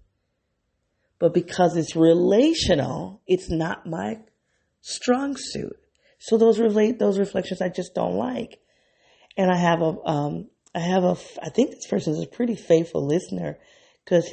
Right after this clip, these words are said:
I think it's a he. He contacts me, not a lot, but I've gotten several contacts, uh, messages from him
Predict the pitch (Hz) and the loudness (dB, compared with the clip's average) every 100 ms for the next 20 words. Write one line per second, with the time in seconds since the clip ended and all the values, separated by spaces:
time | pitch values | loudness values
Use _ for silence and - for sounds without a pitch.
0 | - 156 190 - - - - - 165 202 | -8 -6 -4 -4 -4 -6 -4 -2 -2 -6
1 | _ - 208 233 - - - 147 143 147 | _ -12 -6 -6 -2 -2 -2 -4 -2 -4
2 | - _ _ 143 139 165 202 147 - - | -10 _ _ 4 6 6 4 -2 -8 -12
3 | _ _ _ _ _ 170 165 - _ _ | _ _ _ _ _ -2 -2 -6 _ _
4 | _ 180 180 226 285 - 170 190 170 - | _ -4 2 2 2 0 2 4 2 -2
5 | - 180 190 - 175 - - - 147 - | -8 -4 -4 -4 -12 -12 -14 -14 -12 -14
6 | - 156 196 196 165 160 147 147 143 | -8 0 2 0 -8 -8 -6 -4 -4